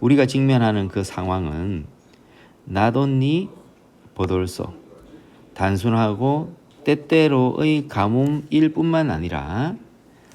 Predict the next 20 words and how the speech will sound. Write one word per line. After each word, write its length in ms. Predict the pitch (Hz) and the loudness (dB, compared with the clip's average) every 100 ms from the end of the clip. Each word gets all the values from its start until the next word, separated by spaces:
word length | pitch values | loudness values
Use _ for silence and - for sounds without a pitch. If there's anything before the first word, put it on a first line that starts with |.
| - | -16
심각한 960 | - - 147 131 107 - 139 131 135 135 | -10 -4 -2 -2 -4 -4 -2 -2 -2 -4
가뭄인 640 | - 92 110 127 123 113 | -4 -2 0 0 0 -2
것입니다. 800 | 107 101 113 101 80 76 78 82 95 - - - - - - - | -4 -4 -6 -6 -6 -8 -6 -8 -12 -18 -20 -20 -20 -20 -18 -18
심각한 580 | - - 143 135 - 104 | -16 -8 -2 0 0 -4
가뭄이 360 | 95 101 107 90 | -2 -2 -2 -4
또 160 | - | -6
선행사예요. 580 | - 92 90 90 107 80 71 92 143 - - _ _ - - _ _ _ - - _ - - - | -8 -6 -6 -4 -4 -6 -8 -8 -8 -10 -16 _ _ -14 -14 _ _ _ -14 -14 _ -20 -20 -12
That 240 | - 104 - | -4 -4 -4
could 220 | - - | -4 -2
persist 600 | - 104 101 - 131 131 | -2 -4 -2 -2 -2 -2
for 320 | 117 - 120 113 | -8 -2 -2 0
decades, 580 | 123 131 95 73 - - | -2 -2 -6 -8 -12 -16
수십 400 | - 135 135 160 | -4 -2 0 0
년 240 | 156 143 | 0 -2
동안 260 | 151 123 117 | -2 -2 -4
지속될 560 | - 139 135 - 104 | -4 -4 -4 -4 -4
수 160 | 101 - | -4 -8
있는 420 | 85 82 110 143 - - - | -8 -4 -4 -4 -8 -20 -20
심각한 920 | - - 160 143 127 - - 135 139 135 | -14 -4 -2 0 -2 -6 -4 -4 -4 -8
가뭄이다 420 | - 90 92 | -8 -4 -4